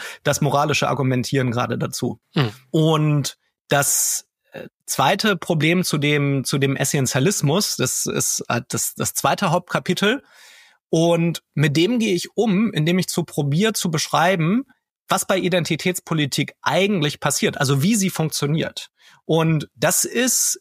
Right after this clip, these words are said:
Speaker 1: nicht ein essentialistisches Festschreiben und Festnageln, sondern das ist vielmehr eine konstruktivistische Transformation. Deswegen, äh, benutze ich auch diesen Begriff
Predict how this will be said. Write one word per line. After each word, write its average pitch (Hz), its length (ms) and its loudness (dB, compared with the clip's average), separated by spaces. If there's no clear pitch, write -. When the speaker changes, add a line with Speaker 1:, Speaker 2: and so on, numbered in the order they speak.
Speaker 1:
nicht - 540 0
ein 170 200 0
essentialistisches 185 1080 0
Festschreiben 127 640 0
und - 120 -4
Festnageln, 139 840 0
sondern 196 640 0
das 170 160 2
ist 185 160 -2
vielmehr 196 500 2
eine 160 220 0
konstruktivistische 180 1040 -2
Transformation. 147 880 -2
Deswegen, 156 720 0
äh, - 160 -6
benutze 151 560 -2
ich 151 100 -2
auch 143 160 0
diesen 135 460 -2
Begriff 139 460 -2